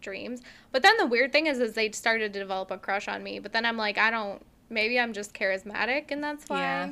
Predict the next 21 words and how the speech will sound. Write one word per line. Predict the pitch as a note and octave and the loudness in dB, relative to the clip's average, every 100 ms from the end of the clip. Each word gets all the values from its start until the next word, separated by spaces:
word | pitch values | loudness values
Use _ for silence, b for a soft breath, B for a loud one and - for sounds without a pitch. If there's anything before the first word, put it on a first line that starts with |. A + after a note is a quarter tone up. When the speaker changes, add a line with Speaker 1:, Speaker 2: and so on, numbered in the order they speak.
| - - - | -10 -6 2
Speaker 2:
Or | |
maybe | G#3+ G#3+ A#3 G#3+ - G3+ | 6 6 6 2 -4 -4
they, | G3 F#3+ | -2 0
you're | G3 | 0
just | F#3 - | -2 -4
putting | G3+ G3 | -4 0
that | F3+ F3 | 0 4
vibe | E3+ F3 | 2 4
out | F3 E3+ | 2 2
there | E3+ | 0
that | E3+ F3 | 0 0
you | |
have | F3 | -2
a | E3 | -2
crush | - E3+ F3 | -4 -4 -4
on | E3+ | -6
them, | E3 F3 | -6 -6
so | F3 | -8
they're | F3 E3 | -6 -4
like, | F3 - | -6 -6
"Oh, | - A3 G3+ - | -2 -2 -2 -6